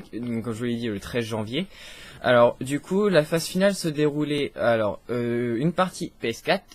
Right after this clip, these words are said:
une partie Xbox. Sur la partie, euh, sur chaque, chaque console, on était dans,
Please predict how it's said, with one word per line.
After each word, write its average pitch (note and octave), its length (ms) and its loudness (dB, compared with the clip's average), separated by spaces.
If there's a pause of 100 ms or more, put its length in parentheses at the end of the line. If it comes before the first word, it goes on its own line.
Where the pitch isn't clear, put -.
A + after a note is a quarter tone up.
(180)
une E3 100 -2
partie E3 460 -2
Xbox. D3+ 480 -6 (260)
Sur - 140 -4
la F3 140 2
partie, E3+ 520 -2
euh, A#2+ 160 2
sur A#2+ 220 -6
chaque, - 220 -4
chaque D3+ 240 -2
console, F#3 320 -2
on - 20 2
était C#3+ 160 -2
dans, A2+ 160 -4